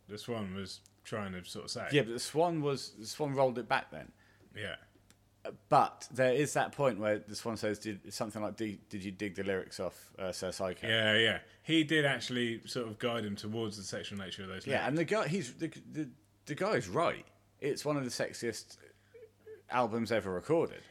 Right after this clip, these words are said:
Speaker 1: Well, certainly it is in, in, in part, yes.
Speaker 2: Actually, when I saw that, uh, when I watched it a couple of nights ago,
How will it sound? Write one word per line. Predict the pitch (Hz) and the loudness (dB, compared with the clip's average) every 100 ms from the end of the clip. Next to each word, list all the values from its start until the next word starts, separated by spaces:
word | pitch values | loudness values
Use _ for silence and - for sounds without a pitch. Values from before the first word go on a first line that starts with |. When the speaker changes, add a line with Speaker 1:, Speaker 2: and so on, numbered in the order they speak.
| - | -4
Speaker 1:
Well, | 208 | -2
certainly | - 240 151 120 | 2 2 2 0
it | 117 151 | 0 2
is | 131 | 2
in, | 120 | 0
in, | - 135 123 - _ _ - | -2 -2 -2 -6 _ _ -6
in | 135 110 | -4 -2
part, | - 135 87 - | 0 2 0 -2
yes. | 156 117 - - _ - | -2 -2 -10 -20 _ 2
Speaker 2:
Actually, | 143 127 107 | 2 2 0
when | 104 131 | 2 2
I | |
saw | 127 170 175 | 2 4 4
that, | 85 64 - _ | 2 -4 -8 _
uh, | 107 101 - | -4 -4 -4
when | 113 | -2
I | 113 | 0
watched | 117 95 98 | 0 -2 -6
it | |
a | |
couple | 87 104 101 | -6 -6 -4
of | |
nights | 110 87 | -4 -4
ago, | 82 | -6